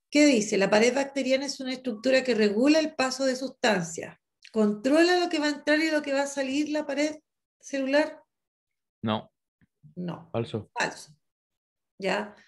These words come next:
Speaker 1: La pared celular deja libre paso a la sustancia. Y quien se encarga de regular, el, digamos, quien controla las sustancias que, que van a ingresar y van a salir de la célula,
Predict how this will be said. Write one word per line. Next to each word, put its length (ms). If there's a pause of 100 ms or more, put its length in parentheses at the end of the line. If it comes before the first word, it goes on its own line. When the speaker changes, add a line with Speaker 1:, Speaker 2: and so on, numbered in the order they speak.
(340)
Speaker 1:
La 500
pared 260
celular 540
deja 560
libre 720
paso 340
a 40
la 120
sustancia. 840 (580)
Y 160
quien 220
se 140
encarga 540
de 120
regular, 680 (180)
el, 280 (140)
digamos, 400
quien 260
controla 1000 (280)
las 180
sustancias 500
que, 300 (260)
que 120
van 140
a 40
ingresar 600
y 60
van 140
a 100
salir 500
de 100
la 120
célula, 480